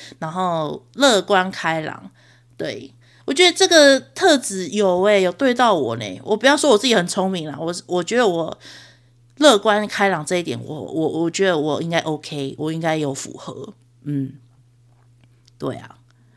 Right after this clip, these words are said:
Oakley，蛮喜欢的。嗯，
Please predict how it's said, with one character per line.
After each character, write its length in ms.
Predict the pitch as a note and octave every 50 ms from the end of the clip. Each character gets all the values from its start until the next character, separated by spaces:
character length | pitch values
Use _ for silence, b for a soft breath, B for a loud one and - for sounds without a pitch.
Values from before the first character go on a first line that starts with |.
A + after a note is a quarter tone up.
| _ _ _
Oakley， 640 | - - E3+ E3 - - - - - - - - - _ _ _ _ _ _ _ _ _ _ _
蛮 160 | - D#3 D#3+ D#3+
喜 200 | - - B2+ C#3
欢 300 | - - C#3 B2+ C#3 -
的。 140 | - - - _ _ _ _ _ _ _ _ _ _ _ _ _ _ _ _ _ _ _ _ _ _ -
嗯， 280 | F#3 F3+ E3+ D#3+ C#3+